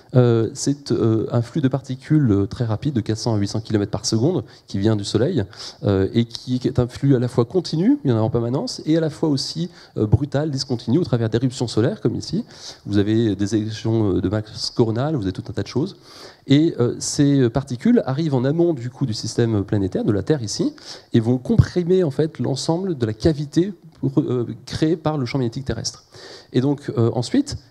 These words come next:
vous avez un allongement du coup des lignes de champ, euh, terrestre qui se trouve, euh, qui se situe ici.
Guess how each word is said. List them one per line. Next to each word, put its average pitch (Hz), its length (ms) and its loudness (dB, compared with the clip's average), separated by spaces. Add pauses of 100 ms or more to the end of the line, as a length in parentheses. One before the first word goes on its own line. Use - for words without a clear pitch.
vous 120 160 0
avez 127 180 4
un 127 140 2
allongement 160 440 2
du 131 80 -4
coup 143 160 0
des 113 120 4
lignes 131 240 2
de 113 100 4
champ, 143 400 -2
euh, 113 100 0
terrestre 117 380 -2
qui 85 100 -6
se - 60 -10
trouve, 98 320 -2
euh, - 40 -4
qui - 220 -14
se 101 200 -4
situe 95 260 -8
ici. 196 300 -2